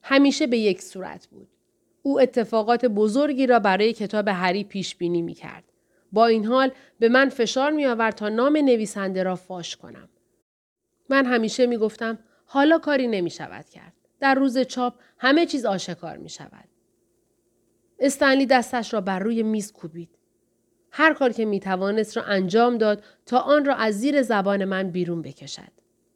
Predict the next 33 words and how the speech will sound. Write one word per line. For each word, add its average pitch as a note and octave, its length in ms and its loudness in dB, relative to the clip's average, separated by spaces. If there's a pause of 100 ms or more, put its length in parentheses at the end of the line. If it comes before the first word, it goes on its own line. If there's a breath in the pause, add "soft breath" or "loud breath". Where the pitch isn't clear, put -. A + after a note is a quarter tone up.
(640)
«من D4+ 180 2
دارم C4+ 280 4
خودم D4 340 0
را D4+ 60 2
اینجا D4 260 0
به C#4 80 -2
خطر C4 440 -4
می‌اندازم، A3+ 540 0
مارتی. A3+ 680 -2 (400 soft breath)
تو F4 80 2
از F4+ 180 6
کجا D#4+ 280 2
می‌دانی D#4+ 360 4
که C4 120 0
نویسنده A3 680 0
کودک G#3 400 -2
آزار F#3 360 0
نیست؟ - 480 -8 (1000)
منظورم A#3 520 2
این C4+ 140 4
است C4 240 -2
که C4+ 200 0 (260 loud breath)
رسوایی B3 520 2
یک D4+ 240 0
چیزه. A#3 600 -2 (360 soft breath)
اه، G#3+ 240 -4
تو C#4+ 140 -6
می‌دونی D#4 420 4
که A#3 120 -4
من C4+ 220 2
از A3+ 160 0
آن A#3 160 -4
نمی‌ترسم. C4 800 -2